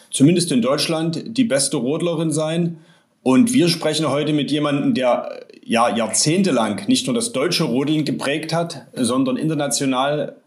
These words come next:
ja, das Maß aller Dinge war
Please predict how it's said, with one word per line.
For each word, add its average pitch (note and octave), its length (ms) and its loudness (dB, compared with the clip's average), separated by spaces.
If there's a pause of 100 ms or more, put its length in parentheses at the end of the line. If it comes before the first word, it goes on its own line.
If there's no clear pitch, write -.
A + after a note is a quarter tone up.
ja, A2+ 400 -2 (400)
das A#2 240 0
Maß A#2+ 300 2
aller B2 240 0
Dinge D#3 360 0
war F3 420 -4